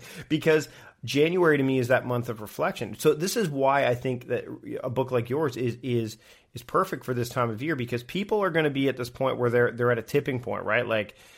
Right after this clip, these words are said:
you know, do they give up on what they've decided,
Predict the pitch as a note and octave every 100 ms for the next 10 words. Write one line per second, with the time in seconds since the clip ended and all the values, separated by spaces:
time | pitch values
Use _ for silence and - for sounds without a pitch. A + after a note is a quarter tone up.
0 | - _ - A#2 A#2 A#2+ A#2+ B2+ B2 B2
1 | C3 A#2+ B2 C3 B2+ B2 B2+ B2+ B2 A2+
2 | A#2 A#2 B2 A#2+ B2